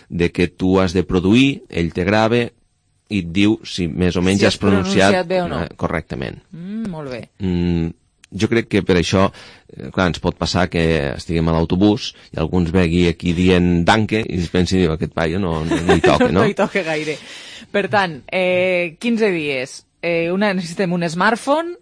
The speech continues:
Speaker 2: i baixar-nos aquestes aplicacions, triar l'idioma que vulguem.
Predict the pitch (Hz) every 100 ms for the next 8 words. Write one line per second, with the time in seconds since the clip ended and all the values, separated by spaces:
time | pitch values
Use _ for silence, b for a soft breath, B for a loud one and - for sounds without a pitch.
0 | _ - 165 165 165 160 160 160 180 170
1 | 175 165 165 180 170 180 180 208 262 277
2 | - 156 139 143 147 156 151 156 151 147
3 | 160 185 254